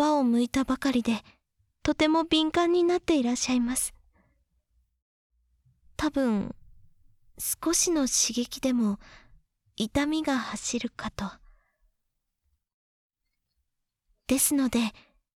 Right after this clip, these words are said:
今、この診療所内にあるもので、一番柔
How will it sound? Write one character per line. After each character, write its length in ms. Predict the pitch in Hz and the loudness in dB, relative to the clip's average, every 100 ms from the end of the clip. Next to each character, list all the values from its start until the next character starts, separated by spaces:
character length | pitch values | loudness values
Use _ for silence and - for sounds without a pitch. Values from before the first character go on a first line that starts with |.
| _ _ _ _ - | _ _ _ _ -2
今、 420 | 294 285 247 - - - _ _ _ _ - | 0 2 0 -2 -12 -20 _ _ _ _ -14
こ 140 | - 262 | -2 2
の 180 | 277 | 2
診 360 | 294 - 285 285 | 2 0 2 2
療 180 | 302 311 | 2 2
所 140 | 330 | 2
内 220 | 330 311 | 2 2
に 200 | 262 226 | 2 2
あ 80 | 254 | 2
る 100 | 254 | 0
も 160 | 240 226 | 0 2
の 140 | 233 | 0
で、 240 | 226 226 - - _ _ _ _ _ _ _ - | 0 -2 -4 -16 _ _ _ _ _ _ _ -4
一 280 | 277 - 349 | -2 0 2
番 260 | 370 370 | 2 2
柔 140 | 339 | 2